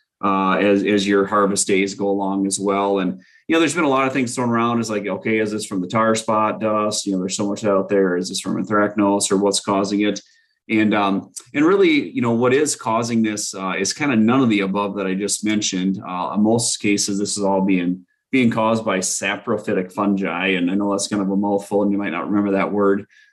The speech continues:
uh, after the show, but, you know, basically, you know, I, I don't wanna spend a lot of time and, and confuse our listeners on this, but, uh, basically what's happening there is,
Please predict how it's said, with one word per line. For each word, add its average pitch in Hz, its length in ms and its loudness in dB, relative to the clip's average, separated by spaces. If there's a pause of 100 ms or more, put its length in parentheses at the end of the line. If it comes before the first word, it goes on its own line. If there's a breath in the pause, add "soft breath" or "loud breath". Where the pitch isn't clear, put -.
(120 soft breath)
uh, 95 220 0
after 113 240 0
the 104 60 2
show, 110 340 2
but, 110 320 -2 (320 soft breath)
you 139 80 0
know, 135 60 2
basically, 131 720 0 (360)
you 117 100 -4
know, - 60 -4
I, 117 220 -2
I - 20 0
don't 113 120 0
wanna 107 180 0
spend 104 240 -2
a 95 60 0
lot 104 240 0
of 101 80 -6
time 107 280 0
and, 92 300 -4
and 92 240 -4
confuse 123 540 2
our 127 100 2
listeners 135 360 0
on 131 120 0
this, 135 300 0
but, - 260 -6
uh, 98 160 0
basically 131 380 0
what's 110 180 -2
happening 104 460 -2
there 98 320 0
is, 90 360 -2